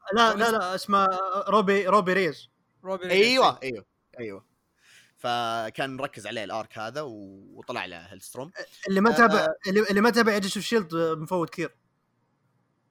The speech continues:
Speaker 3: نعم، هو طلع معاهم في Agents of shield، صح.
Speaker 2: اللي هو،
Speaker 3: ف-،
Speaker 2: آه، شو
Speaker 3: آه،
Speaker 2: اسمه
Speaker 3: شو
Speaker 2: ذا؟
Speaker 3: اسمه؟ جوست
Speaker 2: روبي،
Speaker 3: رايدر
Speaker 2: روبي
Speaker 3: هذا.
Speaker 2: ريز، إيه.
Speaker 3: روبرت.
Speaker 1: روب-،
Speaker 3: روبي
Speaker 1: يس،
Speaker 3: قصدي.
Speaker 1: إيه، روبي ريز كان موجود في Agents of shield. مو بس روبي ريز ترى،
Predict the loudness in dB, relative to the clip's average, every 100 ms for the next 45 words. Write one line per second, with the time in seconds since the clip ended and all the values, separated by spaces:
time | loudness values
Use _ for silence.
0 | _ -16 -8 -8 -4 -4 -4 0 0 0
1 | -4 -6 -12 -12 -12 -18 -16 -16 -14 -16
2 | -16 _ _ _ _ _ _ _ _ _
3 | -14 -6 0 0 0 0 2 0 -2 -8
4 | -14 -20 _ _ _ _ _ _ -18 -12
5 | -10 -10 -12 -10 -10 -6 -4 -4 -4 -4
6 | -6 -8 -12 -12 -10 -10 -12 _ _ _
7 | -12 -6 -6 -6 -8 -10 -16 -14 -8 -6
8 | -8 _ _ -12 -6 -6 -4 -6 -8 -10
9 | -8 -6 -6 -6 -8 -10 -2 0 0 -8
10 | _ _ _ _ _ _ _ -8 -2 2
11 | 2 6 6 6 4 2 0 -6 -12 -12